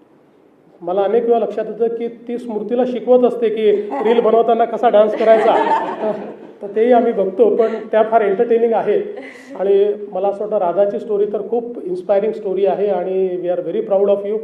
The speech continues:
शेवटी, अ, जे खेळाडू असतात किंवा ज्यांच्यामध्ये क्षमता असते, ते कुठलीही परिस्थिती कशी असली तरी त्या परिस्थितीतनं ते मार्ग या ठिकाणी काढत असतात. आणि म्हणून, अ, मला असं वाटतं की तिने ज्या प्रकारे सगळ्या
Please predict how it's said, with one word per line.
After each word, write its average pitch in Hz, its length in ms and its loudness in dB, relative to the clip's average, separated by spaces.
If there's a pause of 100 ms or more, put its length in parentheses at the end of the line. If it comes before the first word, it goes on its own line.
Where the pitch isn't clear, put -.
(500)
शेवटी, 233 600 -4 (280)
अ, 185 160 -4
जे 202 420 -6
खेळाडू 240 320 4
असतात 233 220 2
किंवा 196 240 -4
ज्यांच्यामध्ये 202 720 -2
क्षमता 214 420 -2
असते, 190 380 -2
ते 208 140 -2
कुठलीही 233 640 -4 (560)
परिस्थिती 240 380 -4
कशी 277 280 2
असली 247 400 4
तरी 233 140 0
त्या 247 160 0
परिस्थितीतनं 226 760 -2 (480)
ते 208 300 2
मार्ग 208 580 0 (100)
या 190 80 2
ठिकाणी 196 340 -2
काढत 190 240 -2
असतात. 220 260 -2 (140)
आणि 196 160 -2
म्हणून, 202 300 -2 (500)
अ, 175 220 -6
मला 180 200 -2
असं 190 180 -6
वाटतं 190 180 -6
की 202 120 -4
तिने 202 420 2
ज्या 185 380 -2
प्रकारे 202 720 0 (400)
सगळ्या 220 520 4